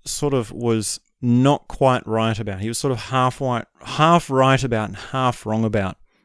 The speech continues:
and this was his idea that we need to go back to an earlier stage. So he was big on shamanism. He was big on studying these shamans who apparently,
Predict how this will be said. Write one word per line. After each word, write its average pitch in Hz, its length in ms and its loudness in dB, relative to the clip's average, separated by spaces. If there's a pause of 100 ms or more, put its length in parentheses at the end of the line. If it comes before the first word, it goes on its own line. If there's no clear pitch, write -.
(140)
and 117 160 2
this 156 260 2
was 123 520 0
his 135 520 -2
idea 117 520 4
that 127 140 -2
we 107 140 -2
need 120 400 2
to 117 80 -8
go 107 280 0
back 110 380 -2
to 98 360 -6 (280)
an 107 120 -6 (180)
earlier 113 420 2
stage. 95 760 -6 (340)
So 107 260 0 (160)
he 117 120 -2
was 110 160 0
big 143 220 4
on 139 200 2
shamanism. 117 840 -2 (160)
He 110 120 -6
was 107 200 -2
big 139 260 2
on 117 340 2 (520)
studying 143 640 0
these 117 260 2
shamans 113 760 -2 (140)
who 113 420 2 (1600)
apparently, 143 1040 0